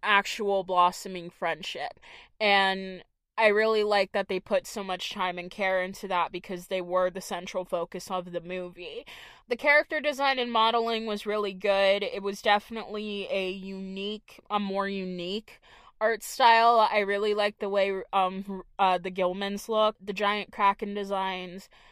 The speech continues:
were <laughs> amazing. I really enjoyed that. The water, uh, the water scenes were a lot of fun. I can't remember Chelsea's real name, but when she becomes her true form,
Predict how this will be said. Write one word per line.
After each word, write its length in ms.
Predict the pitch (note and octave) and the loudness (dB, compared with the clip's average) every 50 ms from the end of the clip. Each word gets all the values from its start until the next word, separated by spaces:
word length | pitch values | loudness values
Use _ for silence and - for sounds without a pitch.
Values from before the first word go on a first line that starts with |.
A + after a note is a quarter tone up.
| _ _ | _ _
were 460 | - A3 A3 A#3+ A#3+ A#3 A#3+ A#3 A3+ - | 0 0 2 4 4 4 4 4 2 2
<laughs> 40 | - | 2
amazing. 1500 | A3 G#3+ A3 A3 A#3 C4 - - - - - D4 - - D#4 - - - A#3 F#3+ G#3 A3 G#3 G3 F#3+ F#3 F#3+ F#3+ G3+ G#3 - - - - - - | 0 0 0 2 2 2 2 2 0 0 0 0 2 2 0 -2 0 -4 -10 -6 -4 -4 -4 -4 -6 -8 -10 -14 -16 -18 -18 -18 -18 -20 -12 -2
I 80 | - G#3+ | 0 2
really 380 | G#3+ A3+ B3+ C4+ C#4+ D4+ D4+ | 4 4 4 2 2 -2 -4
enjoyed 480 | D4+ C#4 A#3+ G3 A#3+ A3 A3 G#3+ G3+ F#3+ | -6 -6 -4 -2 2 2 2 2 4 4
that. 240 | A3 G#3 G3+ G3+ - | 6 6 6 6 4
The 100 | G#3 G3 | 0 2
water, 480 | G3 A3 A3 A#3+ C4 C4 C4 B3+ - - G3 | 6 8 8 10 8 8 6 2 0 2 4
uh, 300 | G#3+ G#3 G3+ F#3+ F#3+ F#3 | 6 6 6 6 4 2
the 80 | F#3 G3 | -2 -2
water 360 | F#3 G3+ G#3+ A3+ B3 C4 C4+ | 4 8 8 8 8 8 4
scenes 640 | - - - C4+ C4 C4 C4 C4 C4 B3+ C4 - - - - - _ _ _ | 0 -2 -4 -4 -4 -4 -4 -6 -6 -8 -10 -12 -16 -20 -20 -20 _ _ _
were 140 | - A#3+ A#3+ | 2 4 6
a 80 | A#3 A#3 | 6 8
lot 220 | A#3+ A3+ G#3+ G#3+ | 8 8 8 8
of 80 | A3+ G#3+ | 6 2
fun. 680 | - - A3+ G#3 G#3 G#3 G#3 G3+ G#3 G#3 G#3 G#3+ A3 - _ _ | 0 2 4 4 4 4 2 0 -2 -2 -4 -8 -10 -14 _ _
I 120 | A3+ A#3+ A#3 | 2 2 2
can't 380 | - B3+ D4+ D4 D4+ D4 - | 2 4 6 6 6 6 4
remember 520 | D4+ E4 E4 D#4 C#4 C#4 C4+ C4 B3+ C4 B3+ | 2 0 0 2 2 0 2 2 0 -2 -2
Chelsea's 640 | - - A#3+ G#3+ G#3 G#3 - - A#3 G#3 G3+ F#3 | -2 2 4 4 4 4 0 -4 -8 -8 -8 -6
real 220 | F#3 F#3 F#3 F3+ F3 | -4 -4 -4 -4 -4
name, 500 | F3 E3+ E3 E3+ F3 D#3+ D#3 D#3+ F#3+ A3 - - - - _ _ - | -6 -8 -8 -8 -8 -10 -10 -12 -16 -18 -20 -20 -20 -20 _ _ 2
but 600 | A3 A3 G#3 G#3+ G3+ G#3 G#3 G3 F#3 F3+ E3+ - - _ | 4 4 6 8 8 6 6 4 2 0 -2 -6 -10 _
when 280 | A3+ G#3+ G#3+ G#3+ A3 A3 | -8 -6 -4 -4 -4 -4
she 140 | - - B3 | -4 -6 -8
becomes 460 | G#3 A#3+ A3 A3+ B3 A#3+ A3+ A3 A3 | -8 -8 -8 -4 -4 -4 -4 -2 -2
her 100 | A3+ G3+ | -2 -4
true 300 | G3+ - - G3+ G3 G3 | -4 -4 -4 -2 -2 -4
form, 560 | - - - F#3+ F#3 F#3 F#3 F#3 F#3 F#3 G3 | -4 -8 -10 -6 -4 -4 -4 -4 -4 -6 -8